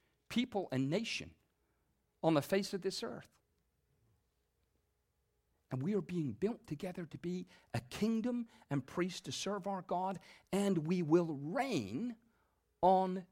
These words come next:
the earth. John's telling us through this vision of Jesus as the lamb slain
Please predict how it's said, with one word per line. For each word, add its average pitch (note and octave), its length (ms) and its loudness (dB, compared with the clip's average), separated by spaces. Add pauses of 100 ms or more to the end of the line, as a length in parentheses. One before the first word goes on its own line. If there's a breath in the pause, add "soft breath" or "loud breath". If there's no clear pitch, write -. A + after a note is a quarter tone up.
the E3+ 400 2
earth. A3 320 -2 (2250)
John's A3+ 360 6
telling B3+ 380 2
us D#3+ 120 0
through F#3+ 180 -4
this D#3 180 -2
vision G3 340 0
of D#3+ 120 -2
Jesus F3+ 440 -4
as D#3 80 -12
the D3 80 -2
lamb F3 320 -2
slain D#3+ 500 0